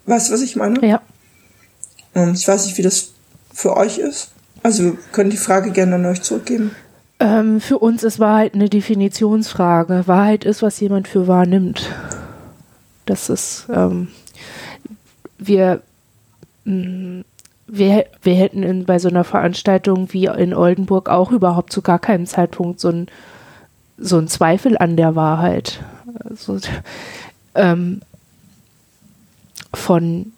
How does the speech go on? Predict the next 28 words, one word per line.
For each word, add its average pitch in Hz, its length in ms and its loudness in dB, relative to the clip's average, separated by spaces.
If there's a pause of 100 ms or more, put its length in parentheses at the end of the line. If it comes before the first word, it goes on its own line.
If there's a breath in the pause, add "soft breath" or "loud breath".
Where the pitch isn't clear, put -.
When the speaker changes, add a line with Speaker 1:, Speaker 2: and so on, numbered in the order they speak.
(1040)
Speaker 2:
der 185 140 2
Existenz - 1000 -2 (840)
von 185 260 0
Dingen, 185 240 2
die 175 100 -4
schwierig 202 440 0
sind 220 460 -2 (240)
und 180 240 -4
die 190 340 -2 (880)
als 180 300 0
ritu-, 196 460 -2
also 170 240 2
als 175 160 0
organisierte 175 600 2
rituelle 185 420 2
Gewalt 190 340 0
bezeichnet 202 520 -4
werden. - 280 -4
Also 185 240 0 (2500 loud breath)
wir 240 180 2
müssen 240 320 2
ja 196 100 4
nicht, 220 160 0
ich 214 120 -4
meine, 220 160 0
was, 214 320 -2
worauf 214 440 2
sich - 300 -4